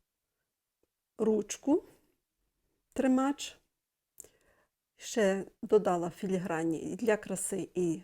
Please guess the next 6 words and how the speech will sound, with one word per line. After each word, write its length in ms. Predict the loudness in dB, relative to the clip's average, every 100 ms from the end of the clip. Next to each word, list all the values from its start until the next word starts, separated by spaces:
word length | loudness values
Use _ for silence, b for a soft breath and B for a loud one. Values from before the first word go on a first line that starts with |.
| -12
щоб 240 | -6 -4
довжину 440 | -2 -2 0 0 0
витягнути. 680 | -2 0 0 0 0 -2 -6 _ _ _ _ _ _
На 80 | -2
закінчення 600 | -2 0 -2 -2 -6 -6
замочок 640 | -2 -2 -4 -8 -16 -20